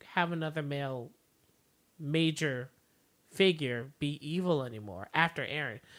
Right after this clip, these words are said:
'cause Aaron was basically the level of, like, the Purple Man, where it's like he's in your head and no one believes that he's doing all the things he could do, or he has all this reach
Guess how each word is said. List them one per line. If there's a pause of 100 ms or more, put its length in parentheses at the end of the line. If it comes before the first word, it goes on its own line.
(180)
'cause
Aaron
was
basically
the
level
of,
like,
the
Purple
Man,
where
it's
like (220)
he's
in
your
head
and
no
one
believes
that
he's
doing
all
the
things
he
could
do, (220)
or
he
has
all
this
reach